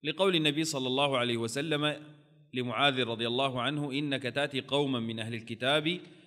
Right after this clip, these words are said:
فليكن أول ما تدعوهم إليه إلى أن يوحدوا الله،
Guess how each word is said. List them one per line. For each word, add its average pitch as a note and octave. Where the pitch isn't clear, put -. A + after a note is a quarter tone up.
فليكن C#3
أول D#3
ما B2+
تدعوهم C3+
إليه D#3+
إلى D#3
أن C#3+
يوحدوا D3
الله، A#2